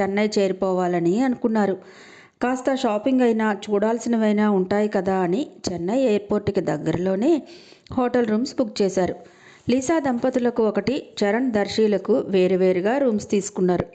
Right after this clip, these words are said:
చరణ్ని, దర్శిని కూడా మాతో వచ్చేయమని ముందుగానే అడిగారు వారిని. "నెక్స్ట్ డే వస్తాం, మీరు వెళ్ళండి" అని ఇద్దరూ ఒకేలా, ఒకరికి తెలియకుండా ఒకరు సమాధానం చెప్పారు. "సరే అయితే, మేం బయలుదేరుతున్నాం,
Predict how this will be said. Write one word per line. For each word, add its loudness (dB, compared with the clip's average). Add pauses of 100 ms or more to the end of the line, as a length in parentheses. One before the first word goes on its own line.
(580)
చరణ్ని, 2
దర్శిని 0
కూడా 0 (280)
మాతో 2
వచ్చేయమని 2
ముందుగానే 0
అడిగారు 0
వారిని. 0 (760)
"నెక్స్ట్ 0
డే 2
వస్తాం, -4 (140)
మీరు 2
వెళ్ళండి" 0 (100)
అని 0 (100)
ఇద్దరూ 2
ఒకేలా, 0
ఒకరికి -4
తెలియకుండా -2
ఒకరు -2
సమాధానం -2
చెప్పారు. -2 (1800)
"సరే 0
అయితే, 0
మేం 2
బయలుదేరుతున్నాం, 0